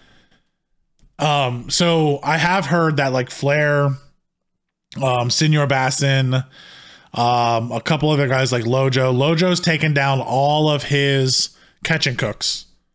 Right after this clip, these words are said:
because he's not sure if that's gonna trigger it. Um, he's taken down his gator,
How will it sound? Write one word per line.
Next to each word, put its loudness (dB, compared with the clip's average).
because 0
he's -2
not 0
sure 2
if -4
that's 0
gonna -2
trigger 0
it. -2
Um, -2
he's 0
taken -2
down 0
his -2
gator, -2